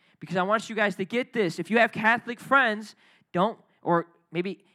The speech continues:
you run into Catholic people, or maybe Catholic people tell you, get into a YouTube video, like, listen, they're doing it wrong. They're not doing it the way Jesus said. And now, when we get into the Je-, Jesus's body, when he says, "This is my body," when he takes the bread,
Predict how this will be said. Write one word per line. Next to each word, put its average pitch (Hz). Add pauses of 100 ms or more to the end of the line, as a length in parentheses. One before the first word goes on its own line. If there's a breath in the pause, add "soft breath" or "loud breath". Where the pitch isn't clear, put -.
you 151
run 196
into 247
Catholic 190
people, 196
or 170
maybe 196
Catholic 208
people 196
tell 233
you, 233
get 214
into 214
a 190
YouTube 220
video, 247 (340 soft breath)
like, 170
listen, 202
they're -
doing 214
it 208 (120)
wrong. 202
They're 175
not 202
doing 208
it 185 (140 soft breath)
the 170
way 165
Jesus 175
said. 226 (680 soft breath)
And 233
now, 262
when 220
we 247
get 277
into 277
the 233
Je-, 202
Jesus's 220
body, 247
when 202
he 196
says, 196
"This 208
is 190
my 208
body," 220
when 196
he 180
takes 190
the 190
bread, 202